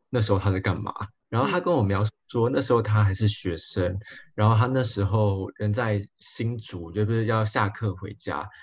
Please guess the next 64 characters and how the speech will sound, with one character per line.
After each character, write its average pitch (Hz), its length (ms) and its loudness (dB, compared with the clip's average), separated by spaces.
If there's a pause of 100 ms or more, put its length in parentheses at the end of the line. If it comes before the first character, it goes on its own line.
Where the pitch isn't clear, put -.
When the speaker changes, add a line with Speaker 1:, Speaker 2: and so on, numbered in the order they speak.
(440)
Speaker 1:
他 208 100 -6
就 165 140 -2
在 139 200 0
下 123 280 -4
课 120 340 -4 (100)
回 110 80 -4
家 110 120 -2
要 120 80 0
往 101 100 0
火 101 140 -8
车 - 120 -6
站 117 240 -2
方 117 120 -4
向 117 160 -2
走 - 180 -8
的 90 80 -10
时 90 160 -12
候， 104 160 0 (240)
他 147 140 -10
就 156 120 -6
说 127 240 -2
他 123 120 -8
看 139 180 -8
到 123 100 -2
一 120 60 -2
个 117 80 -2
警 92 220 -10
察 92 240 -10
迎 101 120 -2
面 123 160 -4
跟 107 160 -2
他 104 120 2
走 104 240 -6
来， 64 260 -8 (280)
其 - 120 -4
实 113 80 4
他 127 160 2
也 123 60 6
没 104 120 4
什 104 160 0
么， 92 240 -2
没， 107 200 0
没 110 160 2
什 110 100 -4
么 104 80 2
想 95 220 -4
法 87 200 -6
嘛， 87 120 -8
就 98 80 -2
想 95 180 -4
说 98 240 -4
这 104 140 -2
是 104 80 -4
一 - 20 -4
个 104 80 -2
警 92 180 -8
察 90 140 -8
走 90 160 -6
过 98 160 0
去， 95 340 -6
这 - 80 -4
是 107 160 -4
一 107 60 0
个 98 500 2